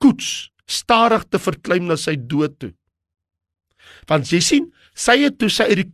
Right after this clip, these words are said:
koets uitklim, toe sê sy vir hom, "Jy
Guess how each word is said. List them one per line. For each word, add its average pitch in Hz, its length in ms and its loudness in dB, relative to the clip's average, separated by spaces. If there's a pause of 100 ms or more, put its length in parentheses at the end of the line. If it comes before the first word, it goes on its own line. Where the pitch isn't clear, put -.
koets - 240 0
uitklim, 175 500 -2 (600)
toe 165 120 2
sê 269 300 2
sy 226 180 0
vir 139 220 -2
hom, 110 140 -12 (580)
"Jy 214 640 0